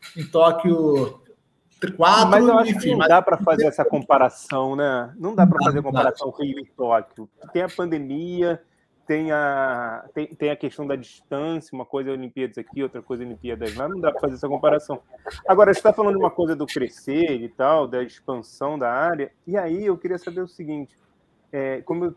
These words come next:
Speaker 2: falei na apresentação, a Tainara Bonetti, ela é aluna de graduação. E aí, Tainara, eu queria que você, porque, assim, quem quiser participar do Papo de Pé, da Pílulas Olímpicas, é muito fácil.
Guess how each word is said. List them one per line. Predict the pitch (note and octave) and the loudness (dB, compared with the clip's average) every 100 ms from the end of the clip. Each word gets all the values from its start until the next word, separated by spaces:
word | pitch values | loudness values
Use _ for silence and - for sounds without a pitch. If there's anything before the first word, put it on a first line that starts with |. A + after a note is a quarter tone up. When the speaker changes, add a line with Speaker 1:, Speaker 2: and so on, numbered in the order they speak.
| _ | _
Speaker 2:
falei | D3+ C#3 | -4 -2
na | C3+ | -6
apresentação, | B2+ C3 B2+ B2 B2 - D#3 F3 E3 | -6 -6 -8 -6 -8 -8 -6 -6 -6
a | D3 | -8
Tainara | C3 D3+ D3+ D3 D3+ | -6 -6 -4 -4 -4
Bonetti, | D3+ D#3 D3 E3 - E3+ | -6 -6 -6 -8 -12 -6
ela | E3+ G3 | -4 -2
é | D3+ F3 | -2 -4
aluna | F3+ D#3+ F3 | -4 -6 -8
de | E3+ | -8
graduação. | E3+ F3 E3+ F#3+ - - D#3 D3 E4 D#4 - - - | -6 -4 -2 -4 -4 -2 -2 2 0 2 0 0 -2
E | G3 | -2
aí, | G3+ A3+ A3 | -2 -2 -2
Tainara, | G3+ F3+ F#3 | 0 2 0
eu | F#3+ | 0
queria | G#3 G#3+ | -2 -4
que | G3+ | -4
você, | G#3+ G#3+ - | -2 -2 -4
porque, | G4 - _ G3+ | -8 -16 _ 0
assim, | G#3+ | 0
quem | - C4 | -2 -4
quiser | - A3+ G3+ - | -2 2 2 4
participar | F3 - F#3+ - - - F3+ D3+ - _ _ | 2 0 -8 -8 -4 4 4 4 -6 _ _
do | B2+ B2+ | -10 -2
Papo | - C3 - | 2 2 0
de | A#2+ | -12
Pé, | A#2 B2+ B2+ C#3 | -8 -2 0 0
da | A#2 | 0
Pílulas | - C#3+ B2+ B2 A2+ | -4 -4 -2 -4 -4
Olímpicas, | A#2+ D#3+ F3 F3 | -6 -6 -4 -4
é | |
muito | G3 B3+ - | -4 -8 0
fácil. | C#4 G3+ - | 2 2 -2